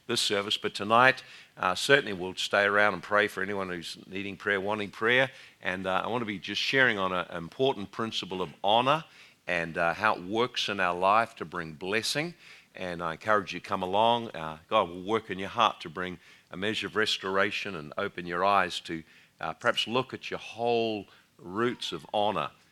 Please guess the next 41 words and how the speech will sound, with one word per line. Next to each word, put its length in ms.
uh, 200
in 160
your 140
life. 420
And, 180
uh, 160
I 80
believe 320
God 160
wants 240
to 120
touch 340
us 320
tonight. 380
If 80
you 80
want 160
to 60
get 200
more 380
about 340
our 120
ministry, 520
I 60
don't 200
carry 280
around 240
lots 260
of 60
stuff 260
to 100
sell. 420
We 80
don't 220
sell 240
anything. 400
We 100
give 180
it 60
all 160
away. 360